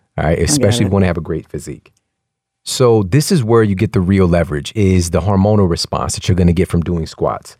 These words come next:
Speaker 1: And many of these squat studies are actually utilizing jump squats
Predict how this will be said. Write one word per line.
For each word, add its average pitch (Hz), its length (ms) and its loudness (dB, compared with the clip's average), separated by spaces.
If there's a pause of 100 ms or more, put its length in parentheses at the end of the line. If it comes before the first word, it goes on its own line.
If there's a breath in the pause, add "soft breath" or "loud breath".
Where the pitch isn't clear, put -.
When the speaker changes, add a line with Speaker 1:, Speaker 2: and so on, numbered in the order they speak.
(220 soft breath)
Speaker 1:
And 101 280 2
many 147 200 4
of 151 80 -2
these 131 180 2
squat - 760 -2 (800 soft breath)
studies 139 560 2
are 95 220 0 (240)
actually 123 280 0
utilizing 95 560 2
jump 110 360 -2
squats - 600 -6